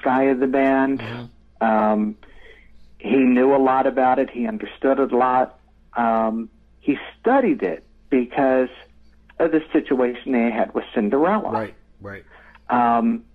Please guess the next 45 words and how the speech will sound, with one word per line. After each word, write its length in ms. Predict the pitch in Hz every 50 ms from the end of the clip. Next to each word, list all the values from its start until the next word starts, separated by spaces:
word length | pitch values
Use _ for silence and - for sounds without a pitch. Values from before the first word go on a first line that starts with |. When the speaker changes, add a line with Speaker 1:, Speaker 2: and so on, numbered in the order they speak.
| - - _ _ -
Speaker 1:
having 500 | - 107 - 127 120 123 131 127 123 117
been 280 | - 127 120 123 143 165
in 200 | 156 135 113 - -
Cinderella 640 | 139 123 117 110 104 90 107 107 101 104 120 135 151
and 140 | 143 123 110
then 180 | 110 110 113
basically 560 | 107 120 117 120 - - 139 123 123 117 113
been 280 | 107 104 123 113 110 110
told, 480 | - 127 117 113 113 113 117 117 - - - - - - - - - -
"Hey, 160 | - 143 143 139
look, 280 | 135 139 135 131 -
we 100 | 135 123
have 180 | 127 131 123 -
to 80 | 135
replace 460 | 127 123 120 113 - - 131 120 110 - -
you 120 | 139 131 127
and 120 | 120 113
the 80 | 110 101
drummer, 500 | - 185 214 226 202 185 175 170 175 175 - -
so 300 | 147 139 135 131 127 127 - _ -
you 180 | 156 156 156
have 240 | 160 147 127 123 -
to 80 | - 117
go, 460 | 110 127 117 117 117 117 120 120 - -
and 140 | 120 120 120
we're 100 | 127 123
gonna 160 | 123 120 120
hire 200 | 123 120 113 113 110
people," 340 | - - 113 110 - 123
and 100 | 117 117
then 100 | 113 110 113
they 120 | 113 117
went 180 | 110 110 113 107
on 160 | 104 101 101
to 60 | 104 -
huge 360 | - - - 110 101 - - - -
success. 580 | - - - - - 214 190 135 98 - -
Speaker 2:
Oof, 340 | 127 117 - - - - - -
yeah. 240 | 113 104 98 90 - - - - _ - - - -
Speaker 1:
He 140 | - 123 110
had 180 | 101 98 92
to 120 | 107 101 -
start 260 | - 120 110 104 104
all 240 | 113 117 127 143 165
over. 360 | 196 202 185 - - - -